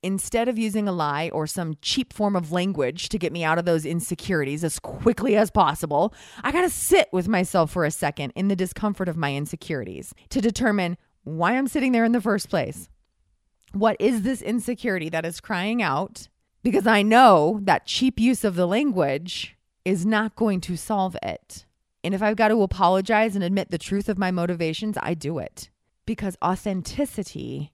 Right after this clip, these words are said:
is the deepest form of connection. It is modesty. And our words can be such a powerful part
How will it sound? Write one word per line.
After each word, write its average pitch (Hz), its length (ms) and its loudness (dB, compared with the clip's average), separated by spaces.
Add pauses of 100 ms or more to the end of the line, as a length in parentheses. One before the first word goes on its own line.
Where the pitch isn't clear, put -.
(140)
is 240 260 0
the 202 120 -2
deepest 190 420 -4
form 165 320 -4
of - 200 -8
connection. - 800 -12 (400)
It 202 140 2
is 202 240 2
modesty. 160 760 -6 (360)
And 180 140 -6
our 160 180 -2
words 160 720 -2 (280)
can 180 120 -10
be 160 120 -10
such - 580 -10
a 160 120 -6
powerful 170 1160 -4
part - 540 -8